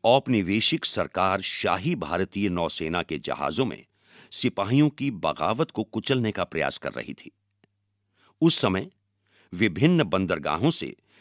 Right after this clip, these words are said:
गृह विभाग को जो रिपोर्टें मिल रही थीं, उनके कुछ नमूने इस प्रकार हैं। बंबई, इस बात का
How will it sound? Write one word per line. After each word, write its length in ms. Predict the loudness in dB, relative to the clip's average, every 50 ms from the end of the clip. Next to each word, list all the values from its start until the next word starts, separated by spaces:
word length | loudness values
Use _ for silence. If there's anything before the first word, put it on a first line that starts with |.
| _ _ -8
गृह 280 | 0 4 6 6 6
विभाग 460 | 4 2 -2 -2 -4 -4 -4 -4 -4 -4 _
को 180 | -2 -2 -2 0
जो 220 | 0 0 -2 0
रिपोर्टें 520 | 0 -2 -6 -2 -2 -2 -2 -2 -4 -6
मिल 180 | -6 -6 -6 -6
रही 220 | -6 -4 -4 -6
थीं, 220 | -4 -4 -6 -8 -8 -10 _ _ _ _ _ _ _ _ _ _ _ _ _ _ 4
उनके 280 | 4 4 4 2 0
कुछ 320 | -2 0 -2 -2 -2 0 -2
नमूने 420 | -2 -2 0 0 0 -2 -2 -6 -12 _ _ -2
इस 140 | -2 -2 -2
प्रकार 300 | -4 -6 -6 -6 -6 -6
हैं। 140 | -10 -16 -20 _ _ _ _ _ _ _ _ _ _ _ _ _ _ _ _ _ _ _
बंबई, 500 | 4 4 4 6 4 0 -2 -4 -8 -16 _ _ _ _ _ _ _ _ _ _ _ _ _ _ _ _ _ _
इस 240 | 4 4 4 4 2
बात 260 | 2 2 2 0 0
का 260 | 2 4 4 4 2